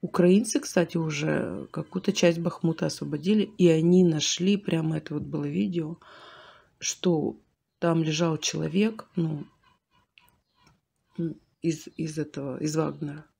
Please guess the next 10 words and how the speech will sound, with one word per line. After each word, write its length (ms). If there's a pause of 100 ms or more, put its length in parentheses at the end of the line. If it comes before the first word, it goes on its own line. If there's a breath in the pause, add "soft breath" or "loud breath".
(140)
и 220 (100)
он 400 (600)
обезглавленно, 680
э, 100 (680)
ну, 220
то 140
есть 140
ему 180
голову 300
отрубили. 520